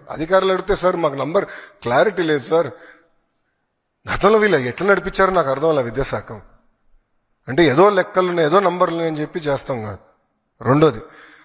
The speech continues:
నిజంగానే వాళ్ళంత భావించుంటే వాళ్ళు ఎందుకు ఇవ్వలేదండి? అమ్మ ఒడి ఎందుకు ఇవ్వలేదు వాళ్ళు? ఈరోజు మేము ఇస్తున్న అర్హులు ఎంతమంది ఉన్నారో వాళ్ళు ఇచ్చేదాకా మేము సిద్ధంగా ఉన్నాం.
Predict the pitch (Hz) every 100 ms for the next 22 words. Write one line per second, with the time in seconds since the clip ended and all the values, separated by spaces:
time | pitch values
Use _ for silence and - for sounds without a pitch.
0 | _ _ 117 135 190 208 208 185 170 165
1 | 147 175 180 175 170 151 180 190 180 180
2 | 180 180 180 254 - - - - - -
3 | - - 120 147 175 165 170 160 160 175
4 | 170 170 175 185 - - _ _ _ _
5 | _ _ _ _ 95 127 185 190 - 156
6 | 113 147 175 226 196 170 175 165 175 165
7 | 151 156 151 160 175 147 - 151 160 185
8 | 143 123 143 156 139 143